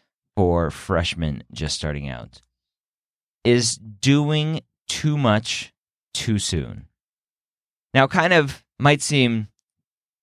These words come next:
counter to what I just mentioned, that you need consistency to say that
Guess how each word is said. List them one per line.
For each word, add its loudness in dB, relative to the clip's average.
counter 2
to -2
what 0
I 0
just -8
mentioned, -6
that -6
you 2
need 2
consistency 0
to -4
say 4
that -2